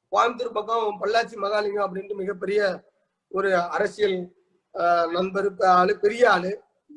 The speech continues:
என்ன ஆயிரக்கணக்கான ஏக்கர் நிலங்கள் வச்சிருக்கிறவரு. அவரு காங்கிரஸ் காலத்துல அறுபதுகள்ல அவர் சாதாரண எம் எல் ஏவா தான் இருக்கிறாரு. ஆனா அவரு வந்து ஒரு ஜமீன் குடும்பம், இந்த நிலங்கள் எல்லாம் சீலிங் வரப்போகுதுன்னு முன்கூட்டியே அவருக்கு தெரிஞ்சிச்சு. முன்கூட்டியே அவருக்கு தெரிஞ்ச உடனே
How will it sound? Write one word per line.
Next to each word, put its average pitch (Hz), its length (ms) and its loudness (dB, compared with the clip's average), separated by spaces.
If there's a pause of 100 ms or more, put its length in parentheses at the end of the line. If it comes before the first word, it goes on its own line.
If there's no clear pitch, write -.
என்ன 190 160 -2 (600)
ஆயிரக்கணக்கான 214 760 0
ஏக்கர் 196 340 -2
நிலங்கள் 190 280 -2
வச்சிருக்கிறவரு. 151 540 -8 (400)
அவரு 226 200 2
காங்கிரஸ் 220 420 2
காலத்துல 196 300 -2
அறுபதுகள்ல 202 500 -4
அவர் 202 140 -4
சாதாரண 190 440 -6
எம் 185 160 -8
எல் 202 120 -6
ஏவா 185 120 -2
தான் 180 140 -4
இருக்கிறாரு. 139 380 -12 (500)
ஆனா 214 240 4
அவரு 220 300 0
வந்து 208 300 -4
ஒரு 208 160 -2
ஜமீன் 202 360 -8 (540)
குடும்பம், 202 380 2 (120)
இந்த 185 180 -2
நிலங்கள் 220 420 2
எல்லாம் 220 220 0
சீலிங் 240 320 -2
வரப்போகுதுன்னு 233 580 2
முன்கூட்டியே 247 440 0
அவருக்கு 208 260 0
தெரிஞ்சிச்சு. - 360 -8 (540)
முன்கூட்டியே 269 440 4
அவருக்கு 240 260 6
தெரிஞ்ச 226 260 0
உடனே 185 300 2